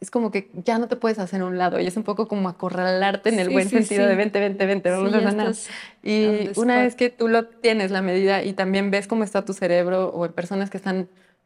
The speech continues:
Speaker 1: muy cansadas, pero no se sienten cansadas, "No, yo estoy súper bien", y el cerebro se está comunicando un dos por ciento, un tres por ciento, un,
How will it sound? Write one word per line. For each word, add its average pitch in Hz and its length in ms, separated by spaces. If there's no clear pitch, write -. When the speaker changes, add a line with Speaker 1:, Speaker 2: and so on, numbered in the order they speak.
Speaker 1:
muy 262 220
cansadas, 320 360
pero 254 160
no 254 140
se 262 160
sienten 262 260
cansadas, 233 300
"No, 294 200
yo 311 120
estoy 294 180
súper 226 300
bien", 233 260
y 196 60
el 202 140
cerebro 233 580
se 214 120
está 220 180
comunicando 220 640
un 226 180
dos 220 160
por 226 140
ciento, 214 380
un 180 100
tres 240 220
por 214 160
ciento, 202 380
un, 208 600